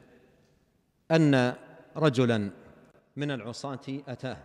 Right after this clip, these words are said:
ونفسه تحدثه في المعصية، فقال له كلاما معناه:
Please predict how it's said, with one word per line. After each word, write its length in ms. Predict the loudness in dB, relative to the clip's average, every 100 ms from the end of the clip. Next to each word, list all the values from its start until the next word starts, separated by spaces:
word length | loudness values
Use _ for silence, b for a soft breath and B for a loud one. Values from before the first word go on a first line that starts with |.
| -20 _ _ _ _ _ _ _ _ _ _ _ _ _
ونفسه 520 | -8 -8 -6 -6 -6
تحدثه 920 | -6 -8 -10 -4 -4 -2 -2 -4 -6 -10 _ _ _ _ _ _ _ _ -8
في 100 | -6
المعصية، 520 | -6 -10 -14 -16 -20 _ _ _ _ _ _ _ _ _ _ _ _ _ _ _ _ _ _ _ _ _ _ _ _ _
فقال 460 | -16 -10 -6 -4 -4
له 320 | -4 -6 -10 -14 _ _ _ _ _ _ _ _ _ _ _ _ _ _ _ _ _ _ _ _ _ _ _
كلاما 320 | -8 -6 -6
معناه: 460 | -6 -8 -10 -12